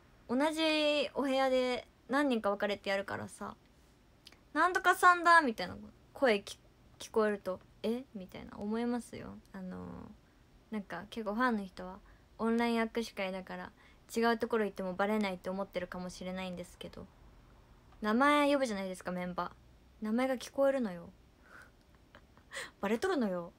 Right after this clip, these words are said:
うん。うん。教えてあげるけど、バレないかと思いきや、ね。そう。ね、バレとるもん？うん。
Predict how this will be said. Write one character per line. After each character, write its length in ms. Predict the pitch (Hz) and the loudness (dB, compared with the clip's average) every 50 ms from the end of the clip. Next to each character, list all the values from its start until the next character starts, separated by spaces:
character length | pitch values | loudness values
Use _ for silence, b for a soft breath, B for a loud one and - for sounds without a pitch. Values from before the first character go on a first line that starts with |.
| _ _ _ | _ _ _
う 40 | 185 | -8
ん。 280 | 185 180 175 170 180 202 - - - - - - - - - - - _ - - - - - - - | -8 -8 -8 -10 -12 -16 -20 -20 -20 -20 -20 -20 -20 -20 -20 -20 -20 _ -20 -20 -20 -20 -20 -18 -16
う 20 | |
ん。 240 | 175 165 165 175 185 - - - - - - - - - - | -16 -16 -16 -18 -20 -20 -20 -20 -20 -20 -20 -20 -20 -18 -14
教 60 | 196 190 - 208 | -12 -8 -6 -6
え 60 | 190 | -4
て 80 | 180 175 | -4 -6
あ 60 | 175 | -8
げ 100 | 170 175 | -6 -8
る 80 | 175 175 | -10 -10
け 120 | - 165 | -12 -14
ど、 160 | - - - 180 - - - - - - - - - - | -14 -16 -18 -18 -20 -20 -20 -20 -20 -20 -20 -20 -4 -2
バ 80 | 202 | 0
レ 100 | 196 208 | 0 2
な 120 | 190 185 180 | 0 -2 -4
い 80 | 175 | -6
か 180 | 175 - - 180 | -8 -8 -12 -6
と 120 | - 170 | -6 -4
思 180 | 170 170 170 175 | -4 -4 -6 -8
い 60 | 165 | -8
き 140 | - - - | -10 -10 -10
や、 100 | 147 - - - - | -10 -10 -14 -18 -12
ね。 240 | - 185 190 165 - b b b b b b b - - - - | -10 -8 -8 -8 -10 b b b b b b b -20 -20 -20 -20
そ 280 | - - - - - 185 | -20 -20 -20 -18 -16 -16
う。 100 | 170 - - - - - - - - - - - - - - - - - - 190 | -16 -16 -18 -20 -20 -20 -20 -20 -20 -20 -20 -20 -20 -20 -20 -20 -20 -20 -14 -10
ね、 180 | 185 190 190 - - - | -8 -8 -10 -10 -14 -16
バ 80 | - 196 | -14 -14
レ 40 | 208 | -8
と 100 | - 254 | -6 -4
る 60 | 262 | -4
も 180 | 269 269 277 285 | -2 -2 -2 -2
ん？ 60 | 311 349 - - - - - - - - - - - | -4 -6 -12 -20 -20 -20 -20 -20 -20 -20 -20 -18 -12
う 40 | 175 | -10
ん。 260 | 175 175 165 165 196 | -10 -10 -10 -14 -16